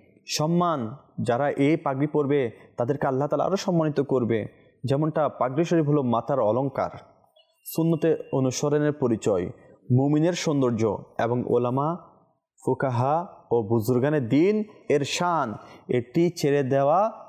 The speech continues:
ক্ষতির কারণ। জান্নাতি সাহাবী হযরত সাইদুনা ওয়াসিলা বিন আসকাআ রাদিয়াল্লাহু তাআলা আনহু বলেন, "দ্বীনে মাথা ডেকে রাখা বুদ্ধিমানের কাজ।" সুবহানাল্লাহ।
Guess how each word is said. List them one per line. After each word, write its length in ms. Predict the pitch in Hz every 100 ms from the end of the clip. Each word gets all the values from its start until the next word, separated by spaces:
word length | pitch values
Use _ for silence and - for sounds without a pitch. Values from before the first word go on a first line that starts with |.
| -
ক্ষতির 300 | 214 214 226
কারণ। 420 | 156 123 107 - - - - -
জান্নাতি 400 | - 131 151 165
সাহাবী 380 | 175 143 131 117
হযরত 300 | 110 127 143
সাইদুনা 600 | 143 160 147 135 107 87 - _ 127
ওয়াসিলা 520 | 131 143 - 170 160
বিন 260 | 131 170 165 -
আসকাআ 840 | 143 - _ - 139 120 135 120 - - -
রাদিয়াল্লাহু 480 | 123 156 190 165 147
তাআলা 200 | 143 131
আনহু 220 | 123 117
বলেন, 360 | 98 113 151 202 226 _ _ _ -
"দ্বীনে 300 | 110 123 139
মাথা 340 | 135 113 127
ডেকে 500 | 123 120 - 143 175 196 147
রাখা 300 | 117 104 131
বুদ্ধিমানের 540 | 117 107 101 110 104 92
কাজ।" 340 | 92 90 87 - - -
সুবহানাল্লাহ। 760 | - 95 - 107 104 98 87